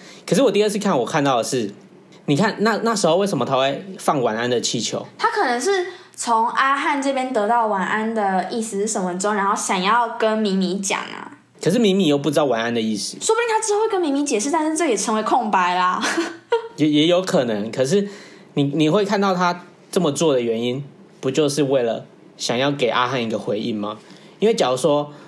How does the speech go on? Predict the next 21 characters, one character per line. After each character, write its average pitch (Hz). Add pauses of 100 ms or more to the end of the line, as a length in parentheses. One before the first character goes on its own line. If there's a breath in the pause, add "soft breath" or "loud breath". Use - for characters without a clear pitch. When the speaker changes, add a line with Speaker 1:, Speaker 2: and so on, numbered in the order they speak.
(400 loud breath)
Speaker 1:
他 151
知 143
道 127
阿 131
汉 135
想 107
跟 113
他 117
说 113
晚 113
安 107
的 110
意 110
思 -
的 -
话， - (280)
那 151 (160)
他 160
如 160
果 151
也 120